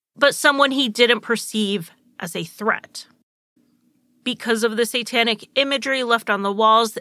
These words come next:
the investigators asked around about anyone in the area who was interested in that sort of thing, and a bunch of people pointed the finger down the road towards a man named Keith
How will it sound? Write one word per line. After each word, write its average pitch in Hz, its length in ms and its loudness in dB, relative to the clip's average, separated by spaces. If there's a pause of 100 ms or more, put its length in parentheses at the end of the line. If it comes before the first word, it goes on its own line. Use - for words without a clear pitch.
the 247 220 -2
investigators 262 760 0
asked 233 400 0
around 202 400 0
about 202 320 0
anyone 349 380 0
in 302 80 -4
the 262 180 -4
area 214 400 2
who 240 220 -8
was 226 480 0
interested 240 800 -2 (480)
in 339 220 0
that 269 180 2
sort 214 260 -2
of 208 100 -4
thing, 294 380 -2
and 254 160 -2
a 240 60 0
bunch 311 320 0
of - 120 -12
people 247 480 0 (480)
pointed 330 480 -2
the 339 80 2
finger 240 540 2
down 214 400 0
the 247 80 0
road 214 520 2 (380)
towards 240 480 0
a 233 140 0
man 208 420 0
named 196 460 -4
Keith 190 400 -10